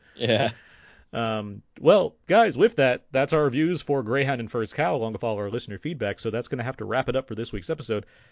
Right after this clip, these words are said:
Speaker 2: You can find more of my work at my personal blog, the cody z dot com. Everything I do ends up over there. You can also find me writing, uh, Criterion reviews at Y S W dot com and movie reviews at Weekly of Entertainment.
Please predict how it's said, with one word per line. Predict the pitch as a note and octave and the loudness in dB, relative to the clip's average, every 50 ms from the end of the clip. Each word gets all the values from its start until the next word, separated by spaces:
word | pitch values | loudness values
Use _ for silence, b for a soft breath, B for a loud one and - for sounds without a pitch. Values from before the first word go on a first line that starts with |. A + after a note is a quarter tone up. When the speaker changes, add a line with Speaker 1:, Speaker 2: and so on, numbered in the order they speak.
| b b | b b
Speaker 2:
You | b G3 G#3+ | b -4 -2
can | A#3+ F3 D3 | 0 2 2
find | D3+ C3 A#2+ | 2 2 2
more | B2+ C3 B2+ | 4 4 4
of | A#2+ | 4
my | B2 C3 | 2 2
work | B2+ A#2 A#2 A2+ - | 2 2 0 0 0
at | A#2 - - - _ - | -2 -6 -6 -10 _ -10
my | - G2 F#2+ | -8 -8 -6
personal | - F#3 F3+ - B2+ G#2 | -4 -4 -4 -4 -4 -4
blog, | G#2 G2 | -4 -4
the | F#2+ - | -6 -6
cody | - A#2 G2+ | -6 -6 -6
z | F2 E2+ F#2+ F#2+ F#2 - _ _ - | -8 -8 -10 -12 -12 -12 _ _ -8
dot | - F#2 F#2+ - | -8 -8 -6 -4
com. | - E3+ E3 E3 E3 D#3 b b b b b b b b b | -4 -2 -2 -2 -4 -6 b b b b b b b b b
Everything | - B2 B2+ B2+ B2 A2 | -2 -2 0 0 -2 -2
I | A2 | 0
do | G#2 A#2+ B2 A#2+ | 0 0 0 0
ends | A2+ G#2+ - | -2 -4 -4
up | A2 F2 F2+ - _ - - - - | -6 -8 -8 -12 _ -20 -16 -12 -10
over | - F#2+ G2+ F#2+ | -8 -6 -4 0
there. | D3 D3+ D#3 D#3 | 2 2 4 2
You | C3 - | 2 0
can | A2 G#2+ | -4 -4
also | G#2 F#2+ F#2 | -6 -6 -6
find | - A2 G#2 | -6 -6 -6
me | G#2 G2+ G2 | -4 -4 -4
writing, | G#2 A2+ G#2+ G2+ G2+ G2+ G2 | -2 -2 -2 -2 -2 -4 -4
uh, | F2+ E2+ | -4 -4
Criterion | - G#2 G2+ - D#3+ D#3+ D#3 C#3+ | -4 -6 -2 0 0 0 0 0
reviews | C3 C3 C3+ C3 B2+ B2 | -2 0 0 0 0 0
at | A2+ A2 | 0 0
Y | A2+ G#2 | 0 -2
S | - | -2
W | A#2 B2 C#3 | -4 -4 -4
dot | C3+ B2+ | -4 -4
com | - C3+ A#2 G#2+ | -6 -8 -8 -6
and | A2+ | -4
movie | C3+ C#3+ C3 B2+ | -4 -4 -4 -2
reviews | B2 A#2 A#2 A2 G#2 | -2 -2 -2 -2 -2
at | G2 G2+ | -4 -4
Weekly | G#2+ G#2 G#2+ G#2+ | -4 -4 -4 -4
of | G2+ G2+ | -4 -6
Entertainment. | - - - D#3+ E3 D#3+ D#3 D3+ | -8 -6 -4 -4 -2 -2 -4 -6